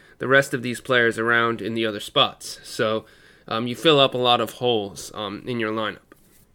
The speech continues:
And so obviously Phoenix gets the best player,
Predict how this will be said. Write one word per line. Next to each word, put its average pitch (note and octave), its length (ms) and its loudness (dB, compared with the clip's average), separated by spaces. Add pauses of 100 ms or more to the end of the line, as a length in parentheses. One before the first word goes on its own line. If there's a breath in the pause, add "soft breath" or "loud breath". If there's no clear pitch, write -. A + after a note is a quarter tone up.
(460)
And C3 200 -2
so D3 180 4
obviously D3 420 4
Phoenix C#3 440 0
gets B2+ 240 0
the A#2+ 80 -8
best A#2 260 -2
player, D#3+ 480 6